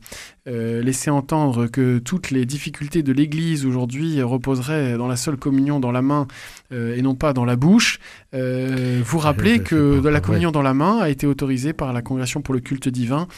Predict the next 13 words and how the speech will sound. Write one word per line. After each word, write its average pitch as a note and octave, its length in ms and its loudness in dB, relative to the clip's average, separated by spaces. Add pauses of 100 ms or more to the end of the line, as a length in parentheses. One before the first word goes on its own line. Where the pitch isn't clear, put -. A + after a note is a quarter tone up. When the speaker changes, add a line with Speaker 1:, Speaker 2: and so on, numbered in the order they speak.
(180)
Speaker 1:
C'était - 180 -10
le A2+ 40 -6
six C#3+ 200 -4
janvier C3+ 240 0
mille C3 140 2
neuf A#2+ 80 -2
cent C3+ 120 -6
soixante-neuf C#3 680 -4
qu'après D3+ 400 -4
l'épiscopat B2+ 540 -6
français C3+ 300 -6
s'est B2 120 -8
positionné. B2 720 -2